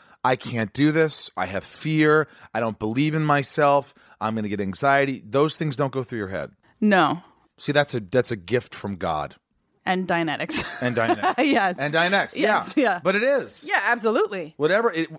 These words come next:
Speaker 1: it is because, oh, shit, I, I, I, you know, we, I talk about this all the time. I talk about to tons of people, actors and musicians and athletes and all the time about their, their anxieties and their things. And what do you think keeps that, you know, in check?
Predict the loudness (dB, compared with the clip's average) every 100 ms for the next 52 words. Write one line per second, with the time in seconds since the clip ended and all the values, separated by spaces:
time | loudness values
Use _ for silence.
0 | -10 -4 0 0 0 -4 -2 0 0 -2
1 | -8 -12 _ _ _ _ _ _ _ _
2 | _ -20 -14 -10 -6 -2 -2 -2 0 0
3 | 2 0 0 -2 -2 -2 -2 -2 0 -2
4 | -2 -4 -2 -4 -4 -2 -2 0 0 2
5 | 0 -2 -4 -8 -14 _ -10 -6 0 0
6 | 0 0 0 2 0 2 0 0 0 0
7 | -2 -2 -4 -6 -8 -6 -6 -6 -10 -8
8 | -4 0 4 2 2 -2 -2 -6 -8 -10
9 | -12 -20 _ -12 -10 -8 -10 -8 -2 0
10 | 0 0 -2 -2 -2 -4 -4 -4 -4 -6
11 | -10 -10 -18 -20 -20 -16 -12 -6 2 4
12 | 4 2 2 0 -2 -6 2 2 2 -2
13 | -4 -2 0 -2 -2 -2 -4 -8